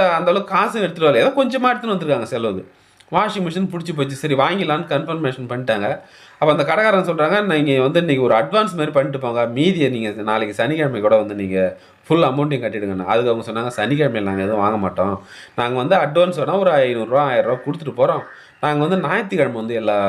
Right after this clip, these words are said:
பணத்தையும் கொடுத்துட்டு அன்னைக்கே நாங்க ஃபுல்லாத்தையும் செட்டில் பண்ணிடுறோம்" அப்படின்ட்டு. அப்போ வந்து அவங்க எப்படி சொன்னாங்க பாரு, சனி, சனிக்கிழமையில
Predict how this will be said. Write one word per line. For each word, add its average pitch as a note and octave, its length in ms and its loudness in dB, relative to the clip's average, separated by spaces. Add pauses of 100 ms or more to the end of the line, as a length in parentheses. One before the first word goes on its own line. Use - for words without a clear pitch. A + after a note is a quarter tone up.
பணத்தையும் A#2+ 500 -4
கொடுத்துட்டு A#2 360 -4
அன்னைக்கே D3+ 340 0
நாங்க A#2+ 200 -2
ஃபுல்லாத்தையும் G#2 520 -2
செட்டில் G#2 280 -6
பண்ணிடுறோம்" F#2+ 320 0
அப்படின்ட்டு. F#2+ 380 -2
அப்போ A2+ 240 2
வந்து A#2 160 4
அவங்க C3+ 220 2
எப்படி A#2+ 260 -4
சொன்னாங்க B2 280 -2
பாரு, G2 180 -2 (340)
சனி, C#3 340 2
சனிக்கிழமையில C3 800 2